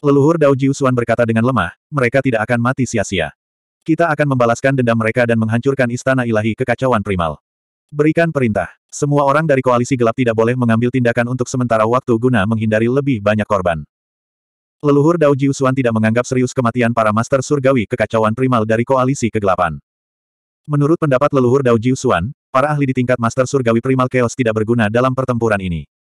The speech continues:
Selama mereka dapat membunuh Leluhur Primal Chaos dan binatang api Primal Chaos, yang lainnya bukanlah ancaman. "Leluhur Dao Jiusuan, kapan Sang Saintes akan keluar dari pengasingannya?" Leluhur Cimo bertanya sambil mengerutkan kening.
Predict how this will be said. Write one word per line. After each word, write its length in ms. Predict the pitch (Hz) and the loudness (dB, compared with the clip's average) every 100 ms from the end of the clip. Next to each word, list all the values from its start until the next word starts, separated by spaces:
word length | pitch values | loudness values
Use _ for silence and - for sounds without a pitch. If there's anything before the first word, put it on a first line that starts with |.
| _ _ _ _ _ _ _ - | _ _ _ _ _ _ _ -2
Selama 320 | 143 139 170 | 0 2 2
mereka 320 | 160 139 139 | 0 2 2
dapat 160 | 123 135 | 2 0
membunuh 320 | 123 113 123 | 0 0 2
Leluhur 320 | 117 113 127 | 2 0 0
Primal 240 | 123 113 | 0 0
Chaos 320 | 113 110 123 120 | 0 0 0 -2
dan 80 | |
binatang 400 | 107 104 110 117 | 0 0 -2 -2
api 160 | 113 127 | -2 -2
Primal 240 | 147 156 | -2 -2
Chaos, 400 | 151 104 85 - - - | 0 -2 -2 -6 -12 -4
yang 160 | 135 110 | 0 0
lainnya 320 | 117 131 98 | 0 0 -2
bukanlah 400 | 117 139 131 101 | -2 -2 -2 -2
ancaman. 480 | 98 98 85 78 69 _ _ _ _ _ _ _ _ | -2 -4 -4 -6 -10 _ _ _ _ _ _ _ _
"Leluhur 320 | 143 143 139 170 | 0 2 4 4
Dao 240 | 143 135 | 2 2
Jiusuan, 480 | 139 - 147 104 139 - - | 0 0 0 0 -4 -10 -4
kapan 240 | 135 151 151 | 0 0 -2
Sang 240 | 139 139 | -2 -2
Saintes 320 | 135 131 131 | -2 -2 -2
akan 240 | 120 123 117 | -2 -2 0
keluar 240 | 117 120 | 0 0
dari 240 | 113 123 | 0 -2
pengasingannya?" 640 | 117 101 95 101 90 80 - _ _ _ _ - | 0 -4 -4 -4 -4 -6 -12 _ _ _ _ -2
Leluhur 400 | 147 147 156 156 | 2 2 2 0
Cimo 240 | 151 147 151 | 0 0 0
bertanya 320 | 127 117 117 | 0 0 0
sambil 400 | - 127 123 139 | 0 0 0 0
mengerutkan 400 | 123 117 - 120 | 0 -2 0 -2
kening. 400 | 113 98 80 | -2 -6 -8